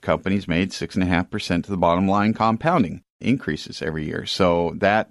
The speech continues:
to me, seemed pretty logical, and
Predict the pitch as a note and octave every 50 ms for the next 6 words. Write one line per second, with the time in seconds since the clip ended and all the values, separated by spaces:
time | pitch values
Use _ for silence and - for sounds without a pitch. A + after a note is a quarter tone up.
0 | _ _ _ - - A2+ G2 F#2+ G2+ B2 C#3+ C3+ A2+ A2 A2+ A2+ - - G#2 G2
1 | F#2+ F#2 E2 - - A2 G#2 F#2 F2 E2+ F#2 G#2+ A#2+ A#2+ A#2+ - - G#2 F#2+ G#2
2 | A2+ G#2 F2 E2+